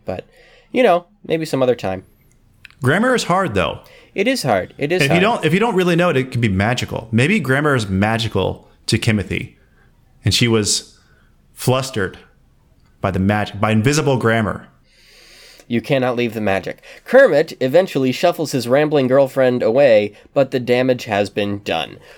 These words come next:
Speaker 1: So, talking points already could include, uh, since when is Uncle Deadly a big fan of Kristen Chenoweth, to the point that he owns Chenoweth fan number one dot com?
Speaker 2: Oh my gosh. So, so there's two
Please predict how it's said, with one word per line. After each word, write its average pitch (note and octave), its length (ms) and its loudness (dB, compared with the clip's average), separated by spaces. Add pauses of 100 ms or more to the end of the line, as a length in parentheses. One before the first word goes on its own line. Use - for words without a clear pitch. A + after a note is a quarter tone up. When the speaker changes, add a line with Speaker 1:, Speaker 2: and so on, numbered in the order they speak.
(120)
Speaker 1:
So, F3+ 360 0 (280)
talking E3+ 360 0
points D#3 460 2
already C3+ 800 0
could C3 260 -2
include, D#3 760 2 (280)
uh, B2+ 220 0
since F3+ 260 0
when A3 160 4
is C4+ 120 0
Uncle A#3+ 260 4
Deadly D#3+ 320 4
a B2+ 40 0
big D3 220 0
fan C#3+ 220 2
of C3 80 0
Kristen C#3+ 300 0
Chenoweth, A#2+ 460 2 (240)
to A3+ 140 2
the A#3 120 2
point G3+ 360 0
that E3+ 160 4
he E3 180 -6
owns D#3 520 2 (320)
Chenoweth E3+ 400 2
fan D3+ 220 4
number C#3 220 2
one C3 220 2
dot B2+ 220 2
com? A#2+ 340 -4 (480)
Speaker 2:
Oh F3 240 2
my D#3+ 160 2
gosh. D#3 300 0
So, - 240 -2
so F#3+ 160 0
there's F#3 340 -2 (100)
two A3 480 0